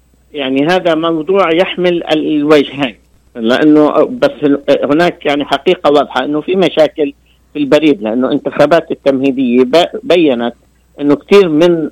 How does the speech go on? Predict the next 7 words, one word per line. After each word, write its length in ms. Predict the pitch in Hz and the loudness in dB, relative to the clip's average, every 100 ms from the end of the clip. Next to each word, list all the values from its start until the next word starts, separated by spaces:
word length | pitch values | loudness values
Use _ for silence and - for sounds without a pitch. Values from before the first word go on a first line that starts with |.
| 135 | -2
اللوائح 720 | 131 127 131 139 165 139 147 | -2 0 4 4 2 -2 -6
الانتخابية، 920 | 127 131 127 135 127 123 147 151 156 - _ _ _ 123 | -8 -8 -12 -8 -6 -6 -2 -2 -2 -6 _ _ _ -2
آه، 140 | 127 | 0
لم 240 | 120 165 | 2 0
تصل 380 | 170 170 156 143 | 0 -4 -2 -6
في 140 | 123 135 | -4 -4
موعدها، 680 | 135 117 120 117 123 156 | -4 -4 -6 -4 -2 -2